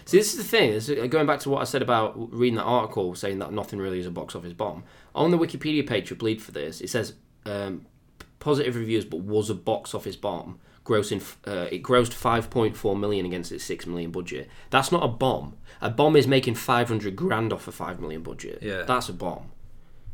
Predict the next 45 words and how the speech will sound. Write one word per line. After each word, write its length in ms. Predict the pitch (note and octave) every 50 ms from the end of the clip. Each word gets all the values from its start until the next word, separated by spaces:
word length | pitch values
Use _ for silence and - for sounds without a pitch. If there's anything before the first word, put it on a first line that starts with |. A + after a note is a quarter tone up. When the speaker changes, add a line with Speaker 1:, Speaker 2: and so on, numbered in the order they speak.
| - - -
Speaker 1:
Um, 520 | - F2+ F2+ F2 F2 E2+ E2 D#2 E2+ - - - - - - - - - - - - - - - - - - - - - - - _ _ _ - - -
decent 300 | A#2+ G#2+ - - - F#2
reviews. 540 | F#2 F#2+ F#2+ F#2+ F#2+ G2+ G#2 A2 - - - - - - - - - -
Thing 140 | - E3 E3+
is, 100 | D#3+ C3
when 120 | C#3+ D3 C#3
you've 80 | C3+
got, 120 | - E3 D#3
like, 140 | C#3+ -
a 60 | - A#2
seventy 280 | - C3 B2 F#2+ F#2+
percent 320 | - - - - A#2+ A2 -
and 80 | E2+
it 100 | F2+ E2+
don't 120 | F2+ E2+ D#2+
make 180 | F2 F#2 -
any 120 | F#2+ F#2 F#2+
money, 400 | G2+ G2 E2+ C2+ A1+ A#1+ - -
that's 180 | - G#2 G2 -
probably 280 | - - A2+ G2 F#2+ F#2+
not 200 | F#2+ F#2 - E2+
a 40 |
good 160 | E2+ - D2+ -
film. 340 | - F#2 F2 D#2 D#2+ - - -
Speaker 2:
Hmm. 260 | G#2+ G#2 G2 F#2+ F#2 - - - - - - - - - - - - - -
Speaker 1:
'Cause 140 | - B2+ A2+
don't 220 | - F3 F#3 -
forget, 280 | - - C3+ E3+ B2+ G#2
like, 180 | G2 F#2 F#2+ - - - - - - - - - - - - - - - -
films 420 | - - D#3+ E3 E3+ D#3 C3 - -
that 140 | D3 C#3 D3
make 160 | C#3+ C3+ -
a 40 | C3+
lot 100 | B2+ A#2
of 60 | A#2+
money 160 | C3+ C#3 A#2+
that 100 | A2 F#2+
are 80 | E2+ F2
still 240 | - - A2+ G#2 G2+
good 360 | G#2 A#2 G#2 E2+ D#2 E2 - -
are 200 | F2+ G2 G2+ -
still 260 | - - G2 F2+ F2+
accessible. 600 | - - G#2 F#2+ - - F2 F2 D2+ C2 C#2 - - - - - - -
Like, 180 | G#2 G2 F#2 -
Whiplash 840 | G2+ A2+ D3+ E3+ E3+ - - F2+ - - E2+ - - - - -